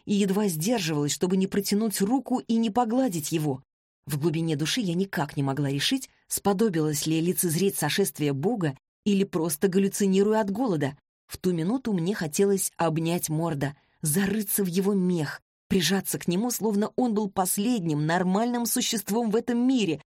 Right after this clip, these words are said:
даже если это будет означать "мой конец". Когда Морт миновал меня,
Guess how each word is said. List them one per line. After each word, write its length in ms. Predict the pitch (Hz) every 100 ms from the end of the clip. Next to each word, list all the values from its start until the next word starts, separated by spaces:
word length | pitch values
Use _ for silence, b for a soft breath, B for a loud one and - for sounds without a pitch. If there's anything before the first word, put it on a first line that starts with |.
| _ -
даже 240 | 196 165
если 300 | 175 - 160 -
это 200 | 208 202
будет 320 | 180 202 196 175
означать 640 | 151 156 151 185 190 - _ _
"мой 240 | 156 160 151
конец". 520 | 156 143 139 143 - _ _ _ _ _ _ _ _
Когда 300 | - 208 240
Морт 300 | 262 214 190
миновал 420 | 160 160 147 147 143
меня, 400 | 143 156 220